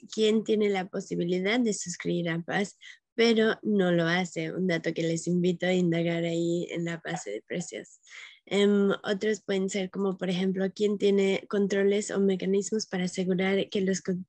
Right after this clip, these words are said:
contribuyentes estén cumpliendo con sus requi-, su, con el requisito del régimen de precios, lo cual está relacionado con el poa, eh, cuatro y seis sobre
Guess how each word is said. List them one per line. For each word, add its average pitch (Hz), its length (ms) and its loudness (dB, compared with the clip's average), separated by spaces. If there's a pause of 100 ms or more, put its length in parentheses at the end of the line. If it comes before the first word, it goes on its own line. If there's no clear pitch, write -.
(120)
contribuyentes 190 840 2
estén 196 360 0
cumpliendo 208 800 2 (540)
con 180 640 4 (760)
sus 202 300 2
requi-, 196 380 2
su, 185 380 0
con 190 300 2
el 196 180 0
requisito 180 520 -6
del 180 120 0
régimen 175 380 2
de 170 100 0
precios, 196 460 -2
lo 214 200 0
cual 214 300 2
está 226 240 -2
relacionado 196 760 0
con 185 280 0 (360)
el 196 160 2
poa, 202 520 0 (140)
eh, 190 340 4
cuatro 233 440 -2 (200)
y 214 140 -6
seis 226 580 0
sobre 190 640 0